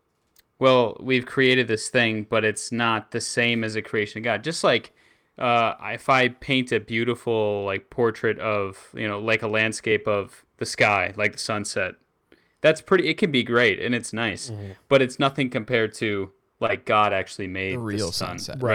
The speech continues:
Speaker 2: Right.
Speaker 1: The sunset, right?
Speaker 2: Right,
Speaker 1: So,
Speaker 2: right.
Speaker 1: um, we, we are, when I say that we're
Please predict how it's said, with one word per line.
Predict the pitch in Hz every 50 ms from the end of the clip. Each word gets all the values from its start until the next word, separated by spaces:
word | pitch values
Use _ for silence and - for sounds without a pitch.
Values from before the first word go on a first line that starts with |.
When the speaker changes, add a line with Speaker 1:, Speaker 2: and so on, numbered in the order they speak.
| 107 107
Speaker 2:
Right. | -
Speaker 1:
The | 107
sunset, | - - - 113 101 95 95 - - 95 - -
right? | 110 107 107 104 104
Speaker 2:
Right, | 110 113 110 107
Speaker 1:
So, | - 151 139 131 - - 143 - _ - -
Speaker 2:
right. | 113 123
Speaker 1:
um, | 131 127 123 120 113 101 -
we, | 104 135 147 165 160 156 143 - -
we | 135 143 156 160 151
are, | 139 135 127 123 117 117
when | 120 127 123
I | 120 117 117
say | 117 - - 147 139
that | 131 123 113
we're | 113 113 110